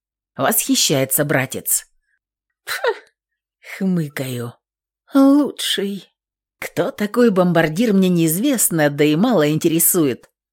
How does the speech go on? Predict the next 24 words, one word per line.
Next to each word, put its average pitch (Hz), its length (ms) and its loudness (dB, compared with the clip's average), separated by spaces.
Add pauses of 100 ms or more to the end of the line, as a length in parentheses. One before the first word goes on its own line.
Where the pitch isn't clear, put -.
(100)
А 294 220 0
вот 392 300 -4
то, 339 180 0
что - 320 -2
он 262 300 0
лучший, 208 680 -2
меня 277 400 -2
слегка 277 540 -6
коробит. 156 680 -4 (540)
Никак 269 580 4
не 262 140 6
думала, 190 400 2
что 165 280 0
Бестужев, 147 960 -4 (560)
человек, 226 480 4
которого 233 380 2
преподаватели 208 720 2
знают 202 420 0
исключительно 247 880 -2
по 185 180 -2
опущенной 185 520 -6
на 185 100 0
руки 202 240 -2
макушке 180 680 -4